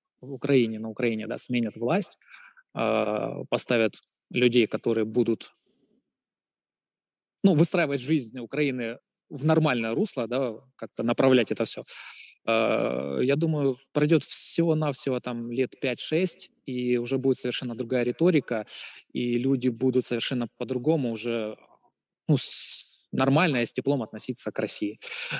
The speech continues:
Э, если это вот при условии, если Украина за пять лет не станет территорией России, ну, или какого-то союзного государства, да.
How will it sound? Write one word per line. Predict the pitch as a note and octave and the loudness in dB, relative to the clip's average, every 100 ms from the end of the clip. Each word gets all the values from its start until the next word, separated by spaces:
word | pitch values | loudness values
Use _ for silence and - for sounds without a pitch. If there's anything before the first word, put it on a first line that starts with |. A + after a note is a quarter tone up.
| - | -2
Э, | A2+ A#2 A2+ B2+ | 2 4 4 4
если | C3+ F3 - C#3+ B2+ - - | 4 4 4 4 4 0 -6
это | C#3 C#3 | -2 0
вот | B2 B2 - | 0 -2 0
при | C3+ | 0
условии, | B2+ F3 D3 | 2 0 2
если | A#2+ B2 C3 B2 - | 2 0 -2 -6 -8
Украина | - C3+ D3 C3+ A2+ - - - | -6 0 2 2 -2 -10 -18 -4
за | C3 | -2
пять | - C3+ | 2 4
лет | D#3 D3+ | 4 4
не | C3 B2+ B2+ A#2+ - - | 2 -2 -2 -6 -10 -16
станет | - C3+ C3 A#2 | -8 -4 -4 -2
территорией | - C3 - A2+ G#2 | 2 2 2 0 0
России, | G#2 - - G#2+ A#2 | -6 -8 -8 -8 0
ну, | C3+ | 2
или | G#2+ | 2
какого-то | A2+ - A#2 A2 | 0 2 0 0
союзного | - B2 A#2+ A2 G#2 | -4 -2 -2 -6 -6
государства, | - - A#2 G#2+ - A2+ | -6 -2 0 0 -4 -2
да. | B2 | -2